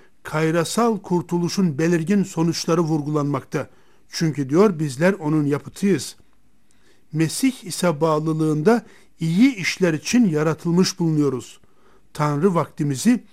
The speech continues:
bu iyi işlerle geçirmemizi amaçlayarak bunları önceden hazırladı. Evet, Pavlus'un duasındaki ikinci yakarış, Kolose'deki inanlıların Tanrı'yı hoşnut etmeleri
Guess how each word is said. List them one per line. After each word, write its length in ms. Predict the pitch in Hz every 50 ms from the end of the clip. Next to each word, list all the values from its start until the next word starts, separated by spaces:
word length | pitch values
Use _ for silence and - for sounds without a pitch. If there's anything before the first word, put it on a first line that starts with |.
| - - - - - - - - -
bu 180 | 180 220 247 233
iyi 440 | - - 160 160 170 185 220 233 220
işlerle 580 | 175 147 - - - 175 165 156 147 160 180
geçirmemizi 800 | 180 139 147 151 - - 170 160 156 160 147 147 139 131 135 190
amaçlayarak 760 | 175 151 147 147 - - - 147 147 143 139 175 214 214 - - - - - - - - - -
bunları 420 | 151 151 147 143 143 143 160 160 -
önceden 600 | - 151 160 147 131 123 135 120 113 147 151 160
hazırladı. 580 | 123 - - 135 120 143 127 131 131 - - 131 - - - - - - _ - - - - - - - - - - - -
Evet, 360 | 226 240 262 214 - - _
Pavlus'un 680 | - 180 185 196 208 214 202 196 - 285 285 254 202 165
duasındaki 680 | 175 185 180 175 165 - 190 190 185 185 175 - - 170
ikinci 520 | - 160 - - - 190 190 180 160 240
yakarış, 640 | 262 240 180 - - 156 147 202 262 247 - - - - - - - - - -
Kolose'deki 920 | - - 165 180 226 214 - 202 185 170 175 160 - - 220 226 165 - - - - - - - - -
inanlıların 800 | 156 170 170 170 170 165 165 165 165 160 160 160 233 269 262 254 - _ _ _ _ _ _ -
Tanrı'yı 540 | - 165 170 170 165 165 160 180 196 214 214
hoşnut 720 | 175 - - 165 170 165 - - - 226 262 - - -
etmeleri 760 | - 185 156 - - 185 170 156 160 160 165 160 151 123 -